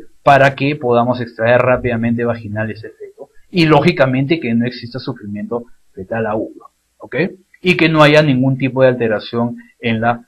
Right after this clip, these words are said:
coagulación que pueda repercutir sobre la madre o sobre el feto. Pero en sí, la, la gran parte del manejo es hacer una cesárea de emergencia de inmediato. Esta es una realmente emergencia, una real emergencia, ¿ok? Porque las pacientes, como ustedes hemos,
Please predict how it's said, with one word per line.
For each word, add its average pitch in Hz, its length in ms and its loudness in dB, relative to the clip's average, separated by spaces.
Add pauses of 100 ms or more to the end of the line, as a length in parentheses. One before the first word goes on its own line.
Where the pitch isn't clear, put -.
(120)
coagulación 113 640 -2
que 123 120 -4
pueda 113 220 0
repercutir 110 640 -6
sobre 107 280 -8
la 98 100 -6
madre 98 320 -4
o 101 60 -8
sobre 185 260 -12
el 190 60 -12
feto. - 280 -20 (320)
Pero 139 220 4
en 135 120 4
sí, 175 340 2
la, 123 280 0
la 123 160 4
gran 147 300 4
parte 139 460 4
del 127 160 2
manejo 139 580 0 (180)
es 131 240 -4
hacer 123 280 -4
una 123 160 -4
cesárea 110 440 -4
de 113 100 0
emergencia 107 600 -12
de 98 100 -14
inmediato. 95 420 -12
Esta 135 180 -12
es 143 100 -14
una 135 140 -2
realmente 120 540 -2
emergencia, 170 560 -2
una 156 160 0
real 139 320 0 (240)
emergencia, 165 720 2 (160)
¿ok? 151 220 2 (360)
Porque 139 280 4
las 135 160 2
pacientes, 139 540 0
como 120 200 -6
ustedes 123 380 -4
hemos, 127 340 -6